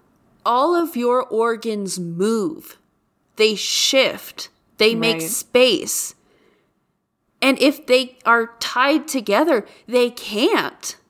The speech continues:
Speaker 1: They can't do it as adequately as someone who doesn't have that tissue.
Speaker 2: What I love most, especially about this country,
Speaker 1: <laughs>
Speaker 2: and I know it happens in other places, but I can only speak for
Speaker 1: Mm-hmm.
Speaker 2: the U S,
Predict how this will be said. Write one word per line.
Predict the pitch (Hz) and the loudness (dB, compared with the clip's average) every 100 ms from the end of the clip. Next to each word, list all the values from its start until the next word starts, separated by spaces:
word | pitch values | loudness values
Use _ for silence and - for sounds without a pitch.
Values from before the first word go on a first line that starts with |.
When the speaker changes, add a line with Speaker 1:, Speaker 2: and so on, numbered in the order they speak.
| _ | _
Speaker 1:
They | 240 | 0
can't | 240 - 294 - 220 | 0 0 2 0 -4
do | - 277 381 | -2 2 2
it | 262 - | 2 0
as | 226 226 - | -2 -2 -2
adequately | 220 277 - 277 - 226 220 - | 0 0 0 0 0 0 -2 0
as | 208 208 | 0 0
someone | 208 233 233 214 | -2 -6 -6 -6
who | 233 | -6
doesn't | - 214 247 277 | 0 2 4 0
have | - 170 156 | 0 0 0
that | 165 - | -8 -6
tissue. | 170 - - - 214 _ _ _ _ _ _ _ - | -6 -4 -2 -4 -6 _ _ _ _ _ _ _ -8
Speaker 2:
What | 180 208 196 - | 0 2 2 2
I | 214 269 294 | 2 4 2
love | 262 202 180 170 | 2 2 2 0
most, | 165 139 120 165 - 185 | 2 2 2 0 -2 -2
especially | 180 185 190 - 190 | -2 0 0 0 0
about | 175 160 160 | 2 2 0
this | 180 - | -4 -2
country, | - 127 - 135 127 151 | -2 -2 -2 -2 0 2
Speaker 1:
<laughs> | 190 160 160 - - _ - | 2 0 -2 -6 -8 _ -2
Speaker 2:
and | 190 | 0
I | 175 | 2
know | 165 160 | 2 2
it | 185 | 2
happens | 190 156 - 196 | 2 -2 -2 -2
in | 285 320 | -2 0
other | - - 123 | -2 -2 -6
places, | - - - - 165 220 | -6 -6 -4 -4 -4 -6
but | - 156 139 - - | -2 2 2 0 -6
I | 143 | -4
can | 151 | -2
only | 143 190 | 0 0
speak | 185 165 | 0 0
for | 143 175 | 2 0
Speaker 1:
Mm-hmm. | 196 | 0
Speaker 2:
the | |
U | 240 202 | 2 2
S, | 110 202 - | 2 0 -4